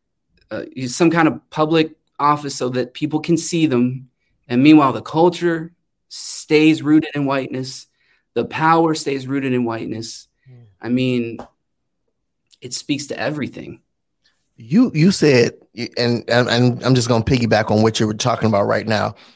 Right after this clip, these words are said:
Speaker 2: and that you talked about redefining the tension,
Speaker 1: Mm.
Speaker 2: redefining of tension. You said the redistri-, the redistribution, the redistribution of tension is, uh,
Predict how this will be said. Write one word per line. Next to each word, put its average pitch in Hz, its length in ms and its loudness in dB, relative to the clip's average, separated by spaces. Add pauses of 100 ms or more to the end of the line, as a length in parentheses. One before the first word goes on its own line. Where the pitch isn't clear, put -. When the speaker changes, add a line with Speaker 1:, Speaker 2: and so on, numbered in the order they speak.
(300)
Speaker 2:
and 120 180 0
that 120 220 0
you 127 100 -4
talked 139 400 -6
about 127 280 0
redefining 127 640 2
the 110 100 -4
tension, 104 560 -6 (480)
Speaker 1:
Mm. 110 140 -6
Speaker 2:
redefining 131 580 0
of 131 220 -2
tension. 113 360 -6 (400)
You 131 80 -16
said 131 180 0
the 123 80 0
redistri-, 165 640 0 (220)
the 131 120 -2
redistribution, 165 1400 -2 (160)
the 135 100 -2
redistribution 160 1000 -2 (320)
of 123 140 -8
tension 135 540 -2 (380)
is, 120 500 -2
uh, 107 460 -2